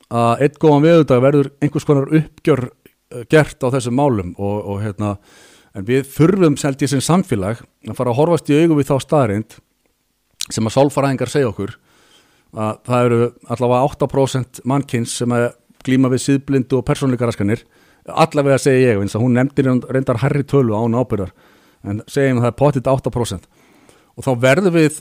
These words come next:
sem samfélag að vera tilbúin til þess að, að, sko, að reyna, sem sagt, að sjá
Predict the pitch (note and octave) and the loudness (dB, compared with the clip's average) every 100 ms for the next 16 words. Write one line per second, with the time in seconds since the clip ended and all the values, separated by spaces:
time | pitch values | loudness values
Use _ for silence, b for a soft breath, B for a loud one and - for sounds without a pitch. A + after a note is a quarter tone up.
0 | - - C#3+ - D#3 D#3 D#3 C#3 C3+ B2 | -8 -4 -2 0 -2 -2 -2 0 0 0
1 | C3 B2 D3 D#3 D3+ C3+ C3+ A#2 B2+ A#2+ | -2 -2 -4 -4 -4 -6 -6 -4 -4 -4
2 | - _ _ _ _ _ - G#2+ A2 A2 | -8 _ _ _ _ _ -14 -6 -4 -4
3 | - A2+ A2 G#2 G#2+ _ b b b b | -6 -4 -2 -2 -4 _ b b b b
4 | b b b _ _ - _ - - B2+ | b b b _ _ -20 _ -20 -8 -2
5 | B2 C#3+ D#3+ C3+ C3+ B2 B2 B2+ - - | 2 2 4 2 0 -4 -6 -6 -6 0